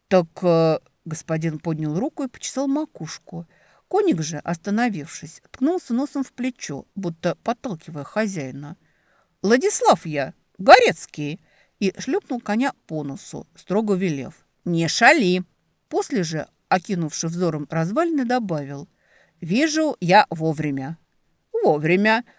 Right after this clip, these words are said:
Тон у Марьи был еще более странен, чем прежде. А Василиса поняла, что еще немного, и она рассмеется.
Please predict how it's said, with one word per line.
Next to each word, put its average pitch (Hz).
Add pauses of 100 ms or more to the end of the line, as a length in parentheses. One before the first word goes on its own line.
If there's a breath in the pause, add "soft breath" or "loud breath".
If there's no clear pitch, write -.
(220 soft breath)
Тон 208
у 190
Марьи 190
был 175
еще 180
более 190
странен, 135
чем 139
прежде. 147 (380 soft breath)
А 185
Василиса 226
поняла, 196
что -
еще 208
немного, 233
и -
она 214
рассмеется. 190